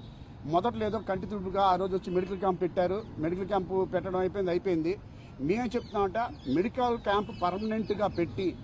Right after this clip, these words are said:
అక్కడున్న వాళ్ళందరికీ కూడా, తురకపాలెం ఉన్న గ్రామస్తులందరికీ కూడాను ఆడికి బ్లడ్ టెస్టులు చేసి, ఒకవేళ వాళ్ళు ఏమైనా ఐడెంటిఫై అయితే, వాళ్ళకి మంచి మెరుగైన ట్రీట్మెంట్ ముందుగానే అందిస్తే, వాళ్ళ ప్రాణాలు కాపాడుకునే అవకాశాలు మనకు ఉంటాయి. లేదనుకుంటే వాళ్ళు కూడా ఇబ్బంది పడుతూ ఉంటారు, లేదనుకుంటే వాళ్ళు కూడా ప్రాణాలు కోల్పోతారు.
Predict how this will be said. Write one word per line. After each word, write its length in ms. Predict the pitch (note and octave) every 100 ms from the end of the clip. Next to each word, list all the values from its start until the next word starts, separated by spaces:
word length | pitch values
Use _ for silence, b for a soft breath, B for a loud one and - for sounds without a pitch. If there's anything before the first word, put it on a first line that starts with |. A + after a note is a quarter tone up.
| -
అక్కడున్న 300 | - G3 G#3+
వాళ్ళందరికీ 440 | A3+ F3+ G3 G#3+
కూడా, 140 | G3 F#3
తురకపాలెం 520 | F#3 F#3 G3+ G#3 G3
ఉన్న 120 | G3
గ్రామస్తులందరికీ 880 | D#3+ F3 G3+ G3 G3+ F#3 G3 G#3 G#3
కూడాను 440 | F#3 F#3+ F3 D#3 - - B -
ఆడికి 200 | D3+ E3
బ్లడ్ 220 | C3+ E3+ F3
టెస్టులు 360 | A#3 A#3 F#3
చేసి, 360 | F#3+ F#3 F#3 C3+ - -
ఒకవేళ 300 | D3 D3+ G#3+
వాళ్ళు 260 | G#3 G3 F#3+
ఏమైనా 220 | F#3+ F#3+
ఐడెంటిఫై 400 | F3+ A#3 A3 G#3
అయితే, 260 | F#3+ F3+ E3+
వాళ్ళకి 460 | C#3 F#3+ A3 A3+ E3+ - -
మంచి 340 | C#3 F#3+ A#3 C4+
మెరుగైన 420 | F#3+ A3 B3 B3+
ట్రీట్మెంట్ 420 | F#3+ A3 A3+ G3
ముందుగానే 460 | F3 G#3 A#3+ C4 G#3
అందిస్తే, 480 | G3 F#3+ A#3 C4 - B B -
వాళ్ళ 240 | D3 F#3
ప్రాణాలు 680 | - F3 F#3 G#3 G#3 G#3+ A3 -
కాపాడుకునే 500 | E3+ F3+ F#3 F3 D#3+
అవకాశాలు 400 | E3 F3+ F3 F3
మనకు 260 | D3+ C3+
ఉంటాయి. 320 | D3 C#3 - D#3
లేదనుకుంటే 500 | E3+ F#3 F3 E3+ F#3+
వాళ్ళు 300 | D#3 E3 E3
కూడా 200 | F3 E3
ఇబ్బంది 300 | C3+ D#3+ D#3+
పడుతూ 300 | D3 B2+ B2+
ఉంటారు, 440 | B2+ B2 C3 B2+
లేదనుకుంటే 440 | C#3 C#3+ C#3+ C#3+
వాళ్ళు 180 | C#3 C#3+
కూడా 120 | D3+ D3
ప్రాణాలు 340 | D3 D3+ D3+
కోల్పోతారు. 760 | C3+ C#3+ C#3+ B2+ G#2 - -